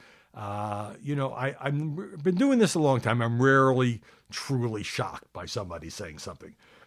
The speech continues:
We had on a royal watcher named, uh, Jack Royston, and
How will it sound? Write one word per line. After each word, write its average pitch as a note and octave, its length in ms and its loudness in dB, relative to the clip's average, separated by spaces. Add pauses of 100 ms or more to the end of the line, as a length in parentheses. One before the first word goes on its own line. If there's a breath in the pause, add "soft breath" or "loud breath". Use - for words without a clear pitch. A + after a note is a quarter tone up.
We A3+ 160 4
had A#3 160 6
on D#3+ 200 4
a C3 60 2
royal A#2 640 2 (160)
watcher E2 460 -14 (1080 soft breath)
named, G#2 380 -6 (760)
uh, F2+ 360 -12 (1500)
Jack B2+ 320 -2
Royston, B2 400 -2 (340)
and D#3 420 -2